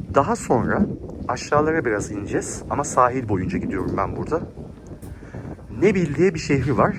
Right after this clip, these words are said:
Nebil'in hemen yirmi kilometre yanında da Hamamet var. Ben Hamamet'e gittim. Zaten kanalımda videolarda da gösterdim.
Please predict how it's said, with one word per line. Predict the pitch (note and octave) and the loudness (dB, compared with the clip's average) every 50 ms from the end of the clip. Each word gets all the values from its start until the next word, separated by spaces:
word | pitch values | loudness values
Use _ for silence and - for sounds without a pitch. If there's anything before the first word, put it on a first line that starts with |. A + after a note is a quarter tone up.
| D3 - | -2 0
Nebil'in | - E3 - - - G3 G3+ G#3+ | 2 2 2 4 2 2 2 2
hemen | G3 G3+ F#3+ F#3 | 2 2 2 4
yirmi | F#3 F3 - F3+ F3 F#3+ G#3 | 4 4 2 2 2 2 0
kilometre | - - D#3+ C#3+ B2 A#2+ - - C3 | 2 2 4 4 4 4 2 2 2
yanında | C#3 E3+ F3+ F3+ E3+ D#3+ | 2 2 2 4 4 4
da | D#3+ A#3+ - - - - | 4 4 2 2 0 4
Hamamet | - D3+ D3+ D#3 C#3 A#2 - - - - | 4 6 6 8 6 6 6 4 4 2
var. | F#2+ - - - - - - - - - - | 0 0 -2 -4 -8 -8 -8 -10 -6 0 4
Ben | F#3+ G#3+ G#3 | 4 4 4
Hamamet'e | F#3+ F#3+ G3 G3 F#3 E3+ E3+ - G#3 | 4 4 6 6 4 4 2 0 -2
gittim. | E3+ D#3+ D#3 - - G3+ A3 - - | -2 -2 -2 -2 -2 -2 -4 -4 -6
Zaten | - - F3+ E3 D#3+ - F3 F#3+ G#3 - - - - - - - | -4 2 2 2 2 2 -2 -4 -4 -6 -18 -20 -20 -20 -10 -2
kanalımda | - D3+ D3+ D3+ D#3 D#3 D#3 D3+ C#3+ | 0 2 2 4 4 4 4 2 2
videolarda | D3+ D3 D#3+ D#3 C#3+ B2+ A#2+ B2 - C3 | 2 0 2 2 4 4 4 2 2 0
da | F3+ | 0
gösterdim. | D3 C3+ C3+ C3 - - A#2+ G#2 F#2 E2+ - | 2 0 0 0 0 0 0 0 0 0 -2